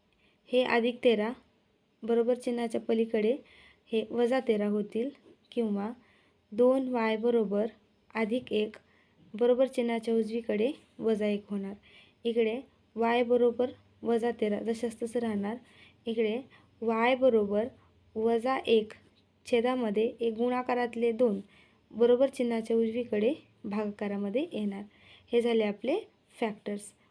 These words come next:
म्हणून आपलं आन्सर येणार थर्टीन and one upon, minus one upon two are the roots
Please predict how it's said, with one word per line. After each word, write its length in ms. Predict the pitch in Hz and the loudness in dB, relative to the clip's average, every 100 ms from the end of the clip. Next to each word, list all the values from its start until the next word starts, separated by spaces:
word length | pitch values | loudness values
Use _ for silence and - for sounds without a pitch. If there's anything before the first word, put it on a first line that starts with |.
| _ | _
म्हणून 200 | 226 233 | -8 -4
आपलं 340 | 233 226 240 277 - - | -6 -4 -2 -2 -8 -8
आन्सर 440 | 233 233 226 262 | -4 -4 -2 0
येणार 340 | 233 208 202 254 - _ _ _ - | 0 0 -2 -6 -10 _ _ _ -2
थर्टीन 500 | 262 247 240 214 220 254 _ _ _ _ _ _ _ - | 4 4 4 -2 -2 -6 _ _ _ _ _ _ _ -4
and 380 | 226 208 208 254 - _ _ _ _ _ _ _ 220 | -2 0 -2 -6 -10 _ _ _ _ _ _ _ -4
one 160 | 247 262 | -2 -2
upon, 500 | 233 220 226 226 277 - _ | -4 -4 -2 -2 -4 -10 _
minus 400 | 226 226 262 262 | -4 -2 -2 -4
one 160 | 240 226 | -4 -4
upon 280 | 208 220 214 214 254 | -4 -6 -6 -4 0
two 200 | 208 226 - - - _ _ - - - - | 0 -2 -6 -20 -20 _ _ -20 -20 -16 -4
are 340 | 226 226 247 233 208 | -2 0 -2 -2 -2
the 220 | 208 233 - _ _ _ _ _ _ _ _ _ _ _ _ _ _ _ _ _ 226 | -2 -2 -8 _ _ _ _ _ _ _ _ _ _ _ _ _ _ _ _ _ -8
roots 680 | 214 240 247 269 - - | 0 2 2 -2 -10 -14